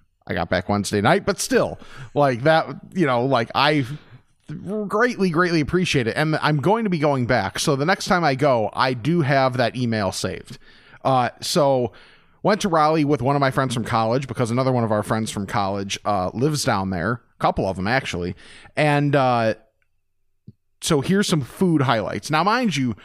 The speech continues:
we didn't go hardcore in terms of seeking out all the local stuff because I guess a lot of the best local stuff is, like, not, it's, like, the further away you get from the city. And we just, like, weren't having the long drives on this. We, you know, we were in,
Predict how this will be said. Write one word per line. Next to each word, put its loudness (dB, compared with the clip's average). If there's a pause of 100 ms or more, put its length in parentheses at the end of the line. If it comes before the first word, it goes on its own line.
(280)
we 2
didn't -2
go 2
hardcore 0 (300)
in 0
terms 0
of 2 (300)
seeking 0
out 2
all 2
the 0
local 0
stuff 0
because 0
I 0
guess -2
a -2
lot 2
of 2
the 0
best 0
local 0
stuff 0
is, 0
like, -2
not, 0 (440)
it's, -4
like, 2
the -2
further 2
away 2
you 0
get -2
from 0
the -2
city. -2 (400)
And 0
we 2
just, -2
like, 0
weren't -2
having 0
the 0
long 0
drives 0
on 0
this. -2
We, -6
you 0
know, 0
we 0
were 0
in, -4